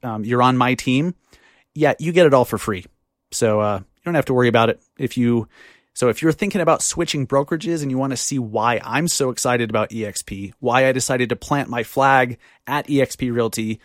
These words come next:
above all the other options out there, there's a video to watch. Okay. I'm not gonna, I'm not gonna give you a sales pitch. I'm not gonna do anything.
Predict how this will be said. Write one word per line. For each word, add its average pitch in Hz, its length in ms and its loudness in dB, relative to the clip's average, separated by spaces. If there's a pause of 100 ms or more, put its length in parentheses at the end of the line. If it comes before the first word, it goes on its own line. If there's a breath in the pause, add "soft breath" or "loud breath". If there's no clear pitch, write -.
(120 soft breath)
above 127 280 0
all 127 200 4
the 127 120 2
other 120 160 2
options 127 360 0
out 117 200 0
there, 104 280 -2 (960 soft breath)
there's 170 160 4
a 175 40 6
video 143 280 6
to 104 100 4
watch. - 420 -8 (400)
Okay. 135 240 2 (240)
I'm 113 180 0
not 139 140 2
gonna, 160 240 0
I'm 117 120 -2
not 127 140 2
gonna 160 120 -2
give 139 100 -2
you 127 60 0
a - 20 0
sales 107 240 0
pitch. - 340 -2 (380)
I'm 120 80 -4
not 127 100 0
gonna 131 120 -2
do 127 120 4
anything. 139 240 -2